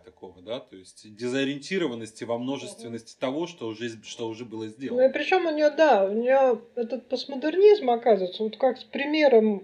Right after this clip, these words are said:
Speaker 2: э, из, э, «Пятого элемента», да,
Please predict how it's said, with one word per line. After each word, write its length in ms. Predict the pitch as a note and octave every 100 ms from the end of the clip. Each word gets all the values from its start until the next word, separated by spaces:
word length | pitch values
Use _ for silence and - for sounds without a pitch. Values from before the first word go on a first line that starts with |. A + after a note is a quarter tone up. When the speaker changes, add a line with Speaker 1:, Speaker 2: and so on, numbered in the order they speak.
| -
Speaker 2:
э, 400 | G3+ G#3 G3 - G#3 G#3
из, 260 | G3+ - -
э, 300 | F#3+ F#3 F3+ A3+
«Пятого 360 | G#3 G#3+ G#3
элемента», 500 | A3 A3+ F#3 D3+ D#3
да, 320 | D#3 G#3 A3+